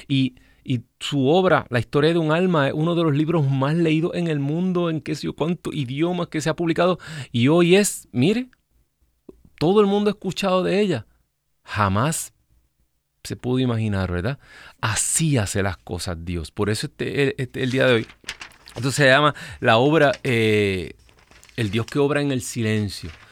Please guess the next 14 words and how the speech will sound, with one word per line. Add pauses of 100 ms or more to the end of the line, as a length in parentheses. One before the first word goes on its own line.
(140)
Porque
sabes
que
n-, (400)
tú
no
sabes
lo
que
Dios
va
a
hacer
contigo.